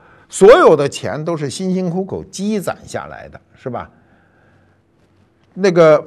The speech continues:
这个钱呢，是为了他今后的幸-，幸福。结果这孩子啊，这女孩什么都不懂，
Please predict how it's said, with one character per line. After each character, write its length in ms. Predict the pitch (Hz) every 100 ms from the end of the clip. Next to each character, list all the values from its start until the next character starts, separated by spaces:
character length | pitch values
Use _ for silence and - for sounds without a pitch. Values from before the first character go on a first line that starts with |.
| -
这 100 | 302
个 100 | 381
钱 340 | - 143 120
呢， 180 | 185 151 -
是 200 | - 196
为 160 | 208 165
了 120 | 131
他 140 | 151
今 260 | 156 190 196
后 200 | 175 143
的 120 | 120
幸-， 400 | 117 226 147 104 -
幸 300 | - 247 117
福。 260 | - - - _ _ _
结 100 | 165
果 100 | 143
这 100 | 127
孩 240 | - 113 123
子 60 |
啊， 200 | - 113
这 80 | 107
女 100 | 110
孩 140 | 95
什 240 | 110 - 85
么 160 | 127
都 140 | 139 101
不 120 | 85
懂， 160 | -